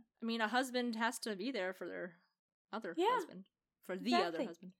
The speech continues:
Speaker 2: And then the last bit is that they all start to walk off back towards the gate, and we get Jack being like, "Daniel, your shoes." <laughs> And Daniel's like, "Oh, right," <laughs> and has to run back into the temple and get his shoes.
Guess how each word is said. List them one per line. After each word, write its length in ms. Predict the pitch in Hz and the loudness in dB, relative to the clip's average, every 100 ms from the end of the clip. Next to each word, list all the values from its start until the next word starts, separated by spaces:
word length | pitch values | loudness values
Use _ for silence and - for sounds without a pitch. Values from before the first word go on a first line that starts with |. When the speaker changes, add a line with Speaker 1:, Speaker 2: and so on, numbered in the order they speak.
| _ - | _ 6
Speaker 2:
And 180 | 277 294 | 8 10
then 440 | 285 294 247 226 | 10 8 4 10
the 100 | 269 | 12
last 760 | 277 262 269 294 294 - - - - | 12 12 12 12 10 -2 -4 2 10
bit 280 | 302 302 - | 12 12 8
is 420 | 269 277 269 254 - | 8 10 8 4 8
that 360 | 254 247 - - | 10 12 10 8
they 100 | 247 | 10
all 160 | 262 | 10
start 280 | 262 269 277 | 8 4 4
to 80 | 269 | 6
walk 280 | 254 254 247 | 8 8 8
off 260 | 254 285 - | 6 6 6
back 260 | 247 254 | 4 4
towards 240 | 277 262 247 | 2 2 2
the 100 | 233 | 4
gate, 360 | 226 247 247 - - | 6 4 2 -4 2
and 520 | 240 226 214 214 220 - 233 | 6 6 6 4 0 -6 -2
we 120 | 254 | 8
get 340 | 262 240 - | 10 10 8
Jack 300 | 233 240 247 | 10 12 12
being 120 | 240 | 8
like, 200 | 233 220 - - | 6 6 0 2
"Daniel, 280 | 208 220 233 | 2 4 2
your 140 | 208 | 2
shoes." 480 | 220 - 226 190 208 - | 2 4 6 6 2 12
<laughs> 0 | 554 - 679 659 659 - 659 554 - 679 | 12 12 12 12 12 12 12 12 12 12
And 80 | - 554 539 | 12 12 12
Daniel's 160 | 415 403 | 12 12
like, 120 | 339 | 12
"Oh, 160 | 381 339 | 12 12
right," 180 | 339 294 | 12 12
<laughs> 40 | 339 | 12
and 100 | - | 12
has 180 | 392 539 | 12 12
to 60 | 381 | 12
run 300 | 349 339 359 | 12 12 12
back 240 | 349 339 | 12 12
into 180 | 381 320 | 10 4
the 180 | 320 - | 2 2
temple 300 | 381 359 - | 4 4 6
and 120 | 262 277 | 4 8
get 160 | 240 | 8
his 140 | - - | 8 2
shoes. 200 | - | 6